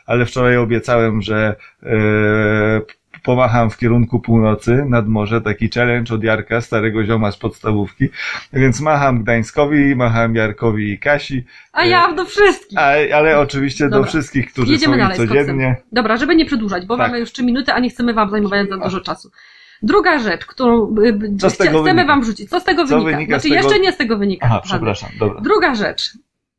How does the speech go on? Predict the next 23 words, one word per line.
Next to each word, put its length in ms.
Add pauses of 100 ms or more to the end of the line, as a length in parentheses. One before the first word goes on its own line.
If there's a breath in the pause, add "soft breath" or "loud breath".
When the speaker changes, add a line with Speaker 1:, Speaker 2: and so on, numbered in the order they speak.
(500)
Speaker 2:
Bo 220
pierwsza 280
to 100
jest 120
popatrzeć 340
na 100
to, 120
co 300 (120)
Jacek 440 (220)
wnosi 260
w 40
naszą 220
rodzinę, 300
w 40
nasze 200
małżeństwo, 440
ale 160
druga 280
rzecz, 180
którą 320 (120)
każde 340
z 20
naszych 360